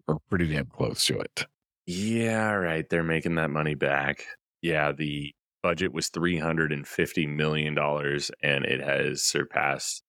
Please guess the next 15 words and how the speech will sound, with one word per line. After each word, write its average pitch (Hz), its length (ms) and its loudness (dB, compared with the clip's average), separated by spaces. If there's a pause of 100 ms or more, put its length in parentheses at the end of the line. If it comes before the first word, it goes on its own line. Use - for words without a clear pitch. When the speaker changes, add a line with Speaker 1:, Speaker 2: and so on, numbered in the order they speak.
(120)
Speaker 2:
one 87 260 0
point - 260 -2
nine 78 240 -2
billion 76 560 0 (380)
worldwide 73 380 -2
Speaker 1:
Yeah. 80 120 2
Speaker 2:
right - 100 -4
now. 73 160 -6 (360)
Speaker 1:
Almost. 92 600 0 (280)
Almost 117 560 0
two. - 400 -2
That 80 160 0
is - 180 0 (460)
goddamn 101 420 0
close. - 460 0